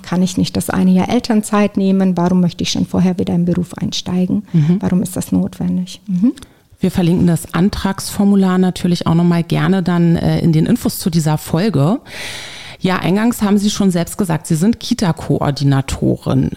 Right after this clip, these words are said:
Speaker 2: Welche Aufgaben fallen denn neben der Kita-Platzsuche noch so in Ihren Aufgabenbereich?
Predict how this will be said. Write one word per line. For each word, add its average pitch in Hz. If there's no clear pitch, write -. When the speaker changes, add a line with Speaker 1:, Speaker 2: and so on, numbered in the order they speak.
Speaker 2:
Welche 160
Aufgaben 220
fallen 180
denn 185
neben 180
der 165
Kita-Platzsuche 226
noch 220
so -
in 151
Ihren 143
Aufgabenbereich? 139